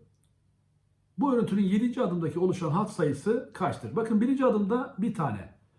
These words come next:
ikinci adımda üç tane, üçüncü adımda altı tane, dördüncü adımda on tane var. Demek ki bakıyorum şimdi yedinci adımda kaç,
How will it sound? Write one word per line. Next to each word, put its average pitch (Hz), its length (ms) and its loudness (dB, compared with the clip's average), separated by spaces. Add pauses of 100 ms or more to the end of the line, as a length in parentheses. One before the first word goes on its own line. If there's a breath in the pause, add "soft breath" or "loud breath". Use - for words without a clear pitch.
(240 soft breath)
ikinci 233 320 2
adımda 147 300 0
üç 208 220 -6
tane, 196 520 -2 (600)
üçüncü 233 320 0
adımda 143 420 0
altı 170 320 -2
tane, 185 440 -2 (1500)
dördüncü 220 400 8
adımda 165 600 0
on 208 260 0
tane 120 420 -4 (320)
var. 101 180 -8 (200)
Demek 247 340 -2
ki - 380 -4 (280 soft breath)
bakıyorum 233 380 2
şimdi 160 260 -4
yedinci 220 360 0
adımda 170 440 -2
kaç, 185 260 -4